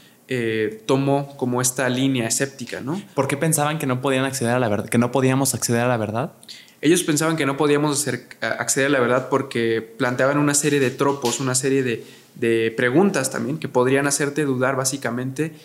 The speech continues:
Speaker 1: eh, de cualquier enunciado, ¿no? De cualquier creencia, ¿no? Entonces, ellos, un poco como Descartes, eh, por medio de la duda, pues desmontaban casi cualquier conocimiento aparente, ¿no?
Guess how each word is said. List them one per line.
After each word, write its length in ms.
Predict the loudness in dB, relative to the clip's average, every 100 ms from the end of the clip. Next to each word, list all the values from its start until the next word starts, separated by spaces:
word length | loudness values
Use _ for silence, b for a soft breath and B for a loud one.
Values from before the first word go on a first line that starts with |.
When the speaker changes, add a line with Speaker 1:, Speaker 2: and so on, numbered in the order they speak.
| B B _ -4
Speaker 1:
eh, 420 | -2 0 -2 0
de 140 | -2
cualquier 500 | 2 0 0 0 2
enunciado, 540 | 2 0 -2 -2 -4 -4
¿no? 140 | 0
De 120 | 0 2
cualquier 480 | -2 0 -2 -2
creencia, 520 | 0 -2 0 -2 -4 -10 -16
¿no? 160 | -14 -14 B B B -6
Entonces, 320 | -2 -2 -2
ellos, 460 | -2 2 2 0 -4
un 120 | 0
poco 200 | 2 4
como 220 | 2 2 0
Descartes, 560 | 0 0 -2 -6 -12 -20 _ -6
eh, 240 | -4 -2
por 160 | -2 0
medio 180 | 2 4
de 140 | 4
la 140 | 4 4
duda, 400 | 4 2 2 0
pues 180 | -2
desmontaban 560 | -2 -2 -2 0 0 0
casi 260 | -2 -4 -4
cualquier 440 | -4 -4 -4 -4
conocimiento 600 | -4 -4 -4 -4 -6 -6
aparente, 420 | -2 -2 -2 -6
¿no? 120 | -12